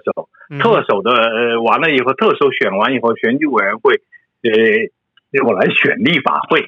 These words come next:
Speaker 2: 嗯哼。
Speaker 1: 完了，这三场选举从大概应该从今年九月到明年一月间，这是香港最大的事情。这三场，三场选举呢，就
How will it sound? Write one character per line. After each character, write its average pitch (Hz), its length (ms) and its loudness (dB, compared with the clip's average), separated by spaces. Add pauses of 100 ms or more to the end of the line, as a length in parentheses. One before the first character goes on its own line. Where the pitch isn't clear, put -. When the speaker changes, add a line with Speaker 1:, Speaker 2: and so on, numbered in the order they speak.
(240)
Speaker 2:
嗯 135 160 -12
哼。 147 220 -12
Speaker 1:
完 113 160 2
了， 156 200 0
这 160 160 0 (240)
三 180 180 0
场 101 180 -4
选 120 200 -2
举 117 160 -2
从 123 280 -2
大 156 200 0
概 123 200 -2
应 139 200 -6
该 156 80 0 (180)
从 131 200 -6
今 156 200 -8
年 139 220 0
九 - 240 -6
月 113 260 0
到 104 240 0
明 107 240 0
年 113 300 -2 (160)
一 143 180 -6
月 135 360 0
间， 117 260 -2 (1000)
这 131 180 0
是 131 240 -2
香 139 160 -2
港 120 160 0
最 120 180 -2
大 104 140 -2 (180)
的 95 200 -4
事 - 200 -10
情。 85 120 -8 (260)
这 208 140 4 (160)
三 214 240 2
场， 165 240 -6
三 208 200 2
场 180 200 -10
选 - 300 -6
举 85 180 -14
呢， 98 200 -8
就 107 160 -2